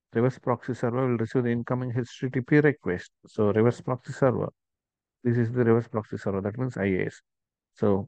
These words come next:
ఇంటర్నెట్ ద్వారా క్లయింట్ అనేవాడు రిక్వెస్ట్ అనేది పెట్టాడు అనుకోండి. So ఇక్కడ ఐఏఎస్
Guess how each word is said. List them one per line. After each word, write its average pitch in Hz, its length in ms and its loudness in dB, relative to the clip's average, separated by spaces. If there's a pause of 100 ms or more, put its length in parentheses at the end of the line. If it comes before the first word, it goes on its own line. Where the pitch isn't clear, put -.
(360)
ఇంటర్నెట్ 117 380 2
ద్వారా 113 200 2 (100)
క్లయింట్ 110 300 0
అనేవాడు 104 320 0 (100)
రిక్వెస్ట్ 104 340 -6
అనేది 92 240 -8
పెట్టాడు 98 300 -4
అనుకోండి. 90 300 -10 (600)
So 220 60 8 (400)
ఇక్కడ 160 180 2 (440)
ఐఏఎస్ 117 280 2